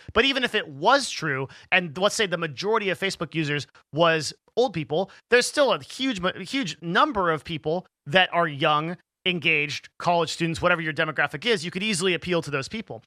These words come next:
It's like saying that every single person that uses Twitter only eats Vietnamese food. Like, like, I, I can find you a sample size of people where that is true and, and prove that out, but it's just objectively not true. There's so many users, there's so many people. So, like, you know, like, "Oh, I shouldn't," there are people that are like, "Oh, I'm not gonna run my Ita-, my,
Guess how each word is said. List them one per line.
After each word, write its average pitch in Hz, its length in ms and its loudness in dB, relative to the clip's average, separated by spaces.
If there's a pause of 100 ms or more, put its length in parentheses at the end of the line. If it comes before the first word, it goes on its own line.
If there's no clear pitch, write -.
(200)
It's 220 140 -2
like 285 140 2
saying 254 320 -6
that 190 160 -4 (300)
every 240 240 4
single 214 320 -2
person 214 380 -4
that 175 80 -10
uses 147 300 -6
Twitter 196 360 -2
only 185 240 -4
eats 180 220 -8
Vietnamese 175 500 -4
food. 110 260 -16 (300)
Like, 214 160 6
like, 214 160 4
I, 240 200 6
I 233 60 8
can 220 140 -6
find 196 340 -2
you 190 140 -2
a 160 60 -2
sample 220 340 -2
size 160 300 0
of 139 60 -12
people 180 240 -8
where 156 120 0
that 160 100 4
is 151 160 -4
true 196 440 -2 (200)
and, 165 200 0
and 165 140 -2
prove 202 200 -6
that 165 100 0
out, 196 240 4
but 185 120 0
it's - 80 -4
just 196 160 -2
objectively 170 520 0
not 156 220 0
true. 240 240 -4
There's 135 180 -4
so 196 200 0
many 160 200 -6
users, 143 360 -4
there's 139 120 -8
so 170 120 -2
many 147 160 -4
people. 143 360 -8 (180)
So, 202 120 0
like, 185 240 2 (220)
you 180 80 -2
know, 170 100 2 (200)
like, 175 200 2
"Oh, 214 140 8
I 170 80 4
shouldn't," 170 420 -2
there 180 200 0
are 160 80 -2
people 208 260 -6
that 170 80 -2
are 165 40 0
like, 160 140 0
"Oh, 202 120 4
I'm 156 100 0
not 160 160 0
gonna 147 140 -4
run 156 120 -2
my 135 160 0
Ita-, - 300 -2
my, 135 240 -2